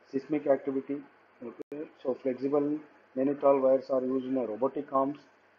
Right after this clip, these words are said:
Nanotall wires are also used as actuators for a aeroplanes.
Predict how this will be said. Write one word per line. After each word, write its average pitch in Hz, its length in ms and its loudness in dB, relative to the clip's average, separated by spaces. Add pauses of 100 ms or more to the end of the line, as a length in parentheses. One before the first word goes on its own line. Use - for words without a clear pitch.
(240)
Nanotall 147 560 6 (360)
wires 139 320 2 (120)
are 135 180 2
also 131 380 0
used 147 420 -4 (160)
as 127 140 2
actuators 135 680 -2 (140)
for 135 220 0
a - 1080 -12
aeroplanes. 139 460 2